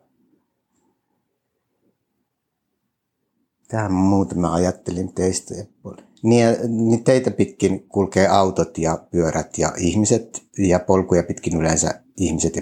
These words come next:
pyörät. Ja Öö, sillä, jonka varjo on Riikka, niin sillä oli myös ajatuksia sitä kovasta maasta ja pehmeästä maasta. Ja ne pätee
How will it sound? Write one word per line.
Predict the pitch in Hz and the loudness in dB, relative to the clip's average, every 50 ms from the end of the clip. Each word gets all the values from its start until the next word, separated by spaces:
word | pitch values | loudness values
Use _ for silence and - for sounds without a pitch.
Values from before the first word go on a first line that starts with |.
| - | -10
pyörät. | - 87 - - - - - - - - - - - - - - - - - - - 110 - - 123 127 131 - - - - - - - - - - - | -8 -6 -4 -4 -4 -4 -6 -8 -10 -14 -14 -16 -18 -20 -20 -20 -20 -20 -20 -20 -20 -20 -20 -18 -16 -16 -14 -14 -14 -16 -16 -16 -18 -18 -18 -18 -10 -4
Ja | - 85 87 82 - - - - _ _ _ _ _ _ _ _ _ _ _ _ - - - - - - - _ _ _ _ _ _ _ - | 0 2 2 2 2 -2 -6 -14 _ _ _ _ _ _ _ _ _ _ _ _ -20 -20 -20 -20 -20 -20 -20 _ _ _ _ _ _ _ -6
Öö, | 92 87 85 85 85 85 85 87 87 85 85 85 85 - - | -4 -2 0 0 0 0 0 0 0 0 0 -2 -4 -4 -4
sillä, | - - 117 110 113 110 | -2 0 2 4 4 4
jonka | 104 101 98 95 90 - 92 | 4 4 2 2 0 0 2
varjo | 101 101 98 101 98 | 2 4 4 4 4
on | 98 - | 4 4
Riikka, | 110 110 107 104 - - 85 | 4 2 2 2 0 -2 -2
niin | 87 85 | -2 -2
sillä | - 92 87 87 85 | -2 0 0 0 0
oli | 85 85 85 | 0 0 -2
myös | 85 85 82 87 | -2 -2 -2 -2
ajatuksia | 87 87 87 87 - - - - 85 | 0 0 0 0 -2 -4 -6 -6 -6
sitä | 85 - 90 | -6 -6 -6
kovasta | - - 110 104 101 92 90 - - 82 | -2 0 2 2 2 2 0 -2 -4 -4
maasta | 85 85 85 - - 92 | -2 -2 -2 -2 -4 -6
ja | 85 | -4
pehmeästä | - 101 98 98 95 90 85 78 78 - 78 | -2 -2 0 0 0 0 0 -2 -2 -4 -6
maasta. | 78 80 82 - - - - - - _ _ _ _ _ - - _ | -6 -4 -4 -4 -4 -4 -6 -10 -10 _ _ _ _ _ -20 -16 _
Ja | - 87 | -2 0
ne | 92 87 85 - - _ _ _ _ _ _ _ _ _ _ _ _ _ _ _ _ _ | 0 0 0 -2 -8 _ _ _ _ _ _ _ _ _ _ _ _ _ _ _ _ _
pätee | 92 87 - - 90 82 82 85 87 - - | -4 -4 -2 0 0 0 0 0 -2 -8 -14